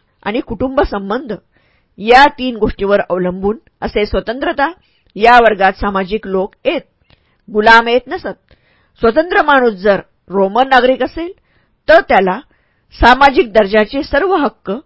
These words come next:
उपभोगता येत असत. हे हक्क ज्याला असत, तो राजकीय किंवा सामाजिक दर्जाचे हक्क भोगू शकत असे.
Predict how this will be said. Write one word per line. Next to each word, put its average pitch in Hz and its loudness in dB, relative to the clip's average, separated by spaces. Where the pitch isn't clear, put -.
उपभोगता 202 0
येत 208 0
असत. - -10
हे 220 4
हक्क 214 0
ज्याला 208 4
असत, 240 -2
तो 220 6
राजकीय 196 0
किंवा 302 0
सामाजिक 262 2
दर्जाचे 208 0
हक्क 214 -8
भोगू 214 2
शकत 190 -6
असे. 330 -12